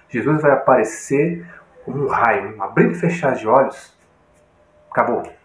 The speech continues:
Aí você vai estar no céu, os outros vão estar no inferno, ou, ou assim por diante, tá? Não vai ter Jesus aqui, como ele veio há dois mil anos, governar o mundo, não, tá bom?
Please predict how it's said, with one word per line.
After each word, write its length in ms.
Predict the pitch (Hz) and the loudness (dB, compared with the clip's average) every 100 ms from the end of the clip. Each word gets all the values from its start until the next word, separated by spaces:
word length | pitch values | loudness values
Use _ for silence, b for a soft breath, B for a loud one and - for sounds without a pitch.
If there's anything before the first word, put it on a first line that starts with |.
| _ _ _ _ _ - | _ _ _ _ _ -12
Aí 80 | 98 | -8
você 220 | 107 110 | -6 -4
vai 80 | 104 | -4
estar 200 | - 117 | -2 -2
no 80 | - | -2
céu, 480 | - 135 127 120 B B B _ _ | 4 4 4 0 B B B _ _
os 140 | - 120 | -8 -6
outros 180 | 110 | -6
vão 120 | - 95 | -8 -10
estar 160 | 98 | -8
no 60 | 90 | -8
inferno, 600 | - 139 135 117 117 110 B B B - | 2 4 4 2 -6 -12 B B B -12
ou, 420 | 104 101 - - - | -8 -8 -10 -16 -2
ou 120 | 117 | 0
assim 240 | - - | 0 -4
por 160 | - 107 | -10 -10
diante, 420 | - 87 - - _ _ _ _ _ - | -10 -18 -20 -20 _ _ _ _ _ 0
tá? 340 | 107 - - _ _ _ B B B | 0 0 -12 _ _ _ B B B
Não 340 | 113 143 226 226 | -2 2 2 2
vai 220 | 143 - | 0 0
ter 520 | - 160 - - - - | -2 0 0 -4 -14 -18
Jesus 560 | 107 117 95 139 139 107 | -8 -8 -6 -6 -6 -6
aqui, 540 | - - 160 113 - - | -10 -6 -4 -4 -10 -8
como 220 | 127 113 | -4 -4
ele 100 | 104 | -6
veio 380 | 110 110 95 90 | -2 0 0 -2
há 40 | |
dois 280 | 90 107 107 | 0 -2 -2
mil 220 | 92 101 | -2 2
anos, 580 | 165 147 85 - - - B B B | 4 4 -2 -8 -20 -20 B B B
governar 540 | - 139 156 151 156 156 | 0 0 2 0 4 4
o 140 | 165 | 2
mundo, 260 | 175 202 190 | -2 -2 -2
não, 340 | 160 165 - _ _ _ _ | -2 -2 -4 _ _ _ _
tá 120 | - | -10
bom? 320 | 156 - - | -6 -8 -8